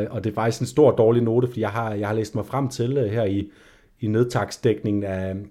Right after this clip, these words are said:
af El Clasico, at Joan Laporta, F C Barcelonas, øh, præsident,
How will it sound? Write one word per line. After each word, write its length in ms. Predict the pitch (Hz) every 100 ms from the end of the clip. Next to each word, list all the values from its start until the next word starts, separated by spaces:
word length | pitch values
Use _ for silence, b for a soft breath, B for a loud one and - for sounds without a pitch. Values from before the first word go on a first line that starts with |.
| -
af 140 | 98
El 160 | 98 98
Clasico, 520 | 110 120 127 - 104
at 220 | 107 98 - b b - -
Joan 160 | 101
Laporta, 600 | 101 - 117 127 - 107
F 20 | 107
C 200 | 120 113
Barcelonas, 640 | 92 - 113 127 123 -
øh, 180 | 107 95
præsident, 640 | 92 - 101 98 123 131